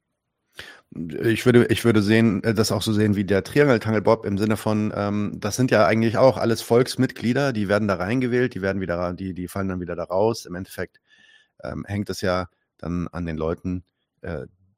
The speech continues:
die, äh, die da für vier Jahre an der Macht sind und daran kann das Volk ja was ändern.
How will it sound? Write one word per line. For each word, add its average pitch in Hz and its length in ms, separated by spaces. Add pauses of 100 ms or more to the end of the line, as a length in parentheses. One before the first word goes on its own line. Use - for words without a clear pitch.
(600)
die, 95 520
äh, 85 500
die 95 200
da 92 140
für 92 100
vier 101 220
Jahre 95 240
an 92 100
der 90 100
Macht 92 320
sind 120 300
und 101 200
daran 90 260
kann 92 180
das 90 140
Volk 92 280
ja 80 100
was 82 160
ändern. 110 480